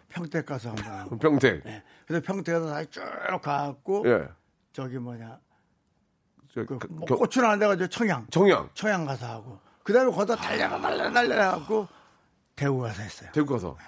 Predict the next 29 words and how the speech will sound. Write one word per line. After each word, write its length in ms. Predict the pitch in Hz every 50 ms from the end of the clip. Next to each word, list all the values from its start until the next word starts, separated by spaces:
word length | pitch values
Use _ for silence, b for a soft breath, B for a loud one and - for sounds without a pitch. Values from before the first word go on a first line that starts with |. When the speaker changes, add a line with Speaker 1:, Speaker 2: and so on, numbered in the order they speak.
| B B
Speaker 2:
그렇게 200 | - 175 170 190
해도 100 | 185 -
안 80 | 127 131
피곤하고. 420 | 127 139 135 120 95 80 73 69 - _ -
Speaker 1:
안 100 | 185 180
피곤해요. 300 | 190 185 151 120 - -
Speaker 2:
피곤하면 400 | - 214 208 214 208 196 202 214
안 100 | 110 131
피곤하다고 280 | 120 139 143 147 143 135
생각하고. 460 | 131 151 139 139 127 98 78 73 -
Speaker 1:
그럼요. 400 | - 180 180 151 123 101 98 107 104
예. 160 | 92 92 87 82
Speaker 2:
예, 40 |
알겠습니다. 720 | 80 82 87 90 - - - 87 82 78 82 82 104 147 - B B B B B B B B B -
Speaker 1:
또 80 | 208
집에 260 | 175 - - 214 247 214
들어가면 300 | 202 185 226 240 226 190
또 220 | 151 226 220 202 175
그 300 | 165 196 196 190 196 - - - _
옥경이한테 480 | - 165 147 220 214 208 214 208 220 202
사랑을 320 | 160 202 226 233 233 208
받잖아요. 440 | 175 160 147 - 196 185 170 127 117
Speaker 2:
예, 60 | 120 139
예. 320 | 123 98 82 82 80 76 - -
Speaker 1:
행사 240 | 220 233 208 240 220
많이 240 | - - 190 202
한 180 | 202 185 180 170
날은 220 | 175 185 190 190 147
Speaker 2:
예. 160 | 135 95 76